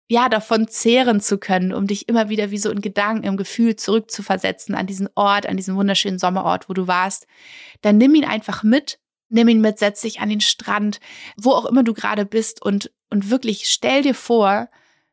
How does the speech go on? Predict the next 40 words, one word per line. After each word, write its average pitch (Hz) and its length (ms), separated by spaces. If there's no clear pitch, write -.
vielleicht 214 280
schaust 269 420
du 233 40
dich 208 240
um 196 360
und 202 140
nimmst 214 340
ganz 226 300
bewusst 208 500
alles 196 300
wahr, 190 240
was 190 180
du - 80
siehst, 190 400
das 190 160
wunderschöne 196 560
türkisfarbene 190 760
Wasser, 185 280
was 185 140
ich - 80
jetzt 180 180
tatsächlich 185 420
gerade 185 220
schon 190 280
vor 233 260
mir 214 180
sehe, 190 500
ähm, 185 500
von 196 160
dieser 190 180
Bucht, 202 400
äh, - 220
in 196 120
Ma-, 196 160
äh, - 280
auf - 180
Mallorca, 190 540
wo 185 140
wir 185 120
sind, 180 380